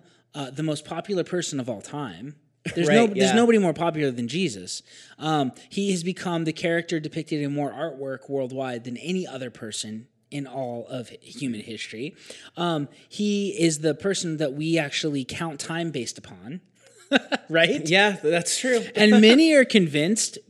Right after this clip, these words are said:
Speaker 1: because of his miracles that he truly is who he said he is, God
Speaker 2: Mm.
Speaker 1: in the flesh. Right?
Speaker 2: Yeah.
Speaker 1: So the miracles validate the message. The miracles are for communication. So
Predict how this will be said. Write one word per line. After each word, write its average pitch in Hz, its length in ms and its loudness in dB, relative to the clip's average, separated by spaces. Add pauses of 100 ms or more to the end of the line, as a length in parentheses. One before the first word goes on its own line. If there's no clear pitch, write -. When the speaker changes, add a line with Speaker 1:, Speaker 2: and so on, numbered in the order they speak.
Speaker 1:
because 175 400 0
of 170 80 0
his 147 120 -2
miracles 143 720 -2 (520)
that 170 240 -2
he 247 500 0
truly 240 480 2
is 185 300 2
who 196 120 -2
he 208 160 -6
said 285 220 -8
he 262 160 -2
is, 104 280 -8
God 151 500 -4
Speaker 2:
Mm. - 100 -16
Speaker 1:
in 175 440 -6
the 160 100 -12
flesh. - 720 -10 (520)
Right? 208 340 2
Speaker 2:
Yeah. 123 340 -4
Speaker 1:
So - 160 4
the 196 120 4
miracles 196 800 0
validate 139 840 -2
the 143 80 -10
message. 123 680 -8
The 120 100 -14
miracles 165 640 -2
are 123 140 -10
for 156 420 0
communication. 131 1040 -6 (260)
So 185 320 4